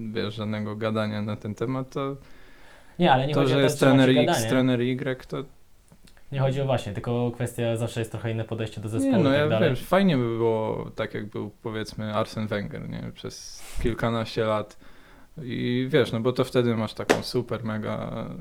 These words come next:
Speaker 1: zarąbistą całość i, i wiesz, wszyscy gdzieś tam, nawet ci, co, nie wiem, taki Emil Smith Rowe, który był, wiesz, w akademii, no to jakby zobaczył takiego gościa, to od razu, wiesz, przychodzi na trening, w szatni siedzi tak, a nie...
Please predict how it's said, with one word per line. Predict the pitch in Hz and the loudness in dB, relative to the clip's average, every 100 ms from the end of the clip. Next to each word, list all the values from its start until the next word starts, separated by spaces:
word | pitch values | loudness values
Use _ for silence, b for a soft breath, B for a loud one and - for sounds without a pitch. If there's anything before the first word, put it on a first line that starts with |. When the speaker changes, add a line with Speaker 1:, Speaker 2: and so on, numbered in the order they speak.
| - - 135 | -12 -14 -10
Speaker 1:
zarąbistą | 127 120 117 117 120 120 117 | -2 0 0 -2 -2 -4 -4
całość | 127 123 120 117 - - | 2 4 4 4 -4 -8
i, | 117 113 113 117 B B B - | -6 -4 -4 -6 B B B -8
i | 120 | -2
wiesz, | 117 110 | 2 0
wszyscy | - 117 - 117 | -2 -6 -4 -4
gdzieś | 117 - | -4 -2
tam, | 120 | -2
nawet | 120 117 117 117 - | 0 2 0 -2 -8
ci, | 120 | -8
co, | 113 120 113 113 120 B B B B B B - - | -4 -2 -2 -4 -8 B B B B B B -16 -4
nie | 120 | 0
wiem, | 113 104 | 0 -2
taki | 110 - 117 | -4 -2 2
Emil | 123 117 | 4 2
Smith | - 113 110 | 0 -4 -2
Rowe, | 120 110 | 2 0
który | 104 110 107 104 | 0 -4 -4 -4
był, | 107 107 107 107 | -4 -4 -4 -6
wiesz, | 107 107 - 113 | -6 -6 -6 -10
w | 110 | -6
akademii, | 113 120 110 110 113 113 | -4 0 0 0 0 -2
no | 110 | -4
to | 110 113 | -4 -2
jakby | 107 107 110 110 107 | -2 -4 -4 -6 -4
zobaczył | 120 110 107 110 | 0 0 0 -2
takiego | 113 110 113 | -6 -4 -2
gościa, | 107 110 - 110 | -2 -2 -2 -4
to | 113 | -4
od | 113 | -2
razu, | 113 110 110 | 0 0 -2
wiesz, | 110 107 | -8 -8
przychodzi | - 110 110 110 | -6 -2 0 2
na | 110 | 0
trening, | 113 110 113 | 2 0 0
w | |
szatni | - 113 113 | -2 -2 -2
siedzi | - 117 117 | 0 -2 0
tak, | 120 - | -2 -2
a | 107 | -6
nie... | 107 | -8